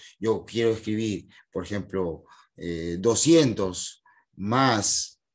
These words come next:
cuatrocientos, y en vez de poner cuatrocientos puse cuarenta,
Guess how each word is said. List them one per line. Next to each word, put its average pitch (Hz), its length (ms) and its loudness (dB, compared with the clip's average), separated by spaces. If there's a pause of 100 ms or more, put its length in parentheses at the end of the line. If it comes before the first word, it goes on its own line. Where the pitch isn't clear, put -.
(120)
cuatrocientos, 156 1040 2 (400)
y 107 140 -8
en 107 80 -8
vez 135 140 2
de 156 100 4
poner 127 280 -2
cuatrocientos 147 500 -2
puse 147 280 -4
cuarenta, 165 800 2